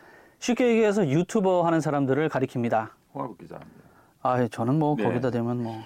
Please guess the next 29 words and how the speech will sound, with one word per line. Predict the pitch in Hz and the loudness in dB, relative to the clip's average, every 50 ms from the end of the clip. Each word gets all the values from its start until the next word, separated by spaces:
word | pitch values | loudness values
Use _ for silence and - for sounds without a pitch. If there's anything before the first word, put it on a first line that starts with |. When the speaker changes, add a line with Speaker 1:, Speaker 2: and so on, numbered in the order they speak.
| - - - - - - | -18 -20 -20 -20 -10 -4
Speaker 2:
그것도 | - 165 165 165 165 160 160 156 151 151 143 135 156 160 151 - 165 151 147 147 143 127 | 0 2 2 4 4 4 4 4 4 4 2 2 0 -2 -2 0 2 4 4 4 4 2
일종의 | 123 123 127 170 160 151 135 | 2 0 0 0 0 0 0
그럼 | 135 135 127 113 107 | 0 0 -2 -2 -6
직업이라고 | - - - 113 104 165 190 202 202 190 170 147 127 117 123 127 | -10 -12 -12 -4 -2 0 0 0 2 0 0 0 0 0 0 0
할 | 143 156 | 0 -2
수 | 151 - 151 | -2 -4 -4
있습니까? | 113 95 - - 143 147 120 98 - 135 | -6 -6 -8 -10 -8 -8 -6 -4 -4 -4
그냥 | 131 147 170 185 180 | -4 -2 -2 -2 -2
뭐 | 160 147 147 | -2 -4 -6
취미 | - - 226 233 247 | -6 -6 -4 -2 0
활동 | 240 220 - - 220 202 | 0 0 0 0 0 0
아니에요, | 139 110 117 120 117 113 127 | 0 0 -2 -2 -2 -2 -4
홍 | 165 156 175 165 | -4 -4 -4 -4
기자처럼? | 175 160 - - - 127 127 156 185 190 - | -4 -4 -4 -4 -2 -2 -2 -2 -4 -6 -4
Speaker 1:
모르시는 | 139 131 135 143 - 190 190 185 185 | -2 0 0 0 2 2 2 2 4
말씀. | 175 160 147 135 - - - 127 120 117 113 110 110 110 110 | 4 2 2 0 -2 -2 -2 -2 0 -2 -4 -6 -6 -4 0
요즘 | 123 135 147 180 185 | 0 2 2 2 2
잘 | 165 160 156 156 | 2 2 2 2
나가는 | 165 165 170 170 165 | 2 2 2 2 2
유튜버들이 | 143 143 135 - 160 135 135 131 135 135 143 156 147 - - - - - - | 0 0 -2 -2 -2 -2 0 0 2 2 2 0 -2 -4 -12 -20 -20 -8 -4
얼마나 | - 131 139 151 165 185 190 175 | -2 0 2 2 2 2 2 2
많은데요. | 156 139 135 131 123 123 120 120 135 147 139 120 - - - - - - - - - _ | 2 2 2 2 2 2 2 2 2 2 0 -2 -4 -10 -20 -20 -20 -20 -20 -20 -16 _
정상급 | - 156 160 175 175 - 208 202 196 - - 202 190 156 139 | -2 0 2 2 2 2 2 2 2 2 2 2 2 2 0
유튜버들은 | 135 160 160 - - - 180 170 175 170 151 147 151 190 208 208 175 | 0 0 0 -2 -4 -2 0 0 0 2 2 2 2 4 2 2 2
의사나 | 143 147 160 165 160 156 - 175 160 165 165 | 2 2 4 4 2 2 0 0 2 2 0
변호사 | 139 - 131 131 135 143 135 - 143 127 120 | 0 0 0 0 2 0 0 0 0 0 0
이런 | 120 135 160 170 | 2 2 2 2
사람들의 | 160 170 160 160 156 147 147 151 | 2 2 2 2 2 2 2 2
월급을 | 147 139 139 135 131 135 135 151 185 | 4 4 4 4 2 2 2 2 0